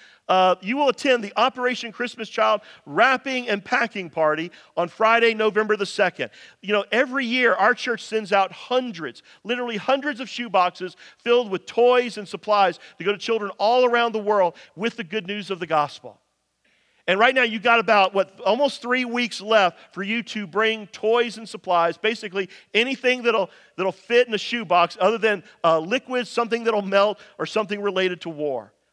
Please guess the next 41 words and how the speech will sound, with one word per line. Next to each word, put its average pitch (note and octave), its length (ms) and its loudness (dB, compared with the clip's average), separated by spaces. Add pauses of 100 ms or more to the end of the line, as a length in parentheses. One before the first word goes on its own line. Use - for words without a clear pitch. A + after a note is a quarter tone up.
(120)
Other A#3 220 2
than A3+ 200 -4
that, A#3+ 260 4 (260)
bring B3 420 -2
toys, G3 520 0
bring, A#3 420 -2 (180)
bring A#3 280 -2
supplies. G#3 680 0 (220)
Operation A#3 560 2
Christmas A3 360 -6
Child, D#3+ 200 -2 (180)
our A3 100 4
community B3+ 640 -6
food C#4+ 340 -8
bank. F3 280 -6 (320)
We C4+ 240 -2
feed C4+ 460 -6 (160)
hundreds A#3+ 600 -2
of F3 80 -10
people F3+ 280 -8
here E3+ 160 -4
at D#3+ 100 -8
Coastal. D3+ 400 -8 (240)
Oakland C4+ 380 0
Elementary C4 540 2
School, - 340 -8 (160)
we C#4 120 0
might, D4 360 2
we E4 140 0
might F4 200 2
not C4 160 0
be B3 80 -4
able B3+ 140 2
to A#3 80 -4
serve B3 340 2 (220)
at G3 120 2
every C4 300 2
school C4 380 -2
in G#3+ 60 -2
Charleston B3+ 440 0
County, C4 340 0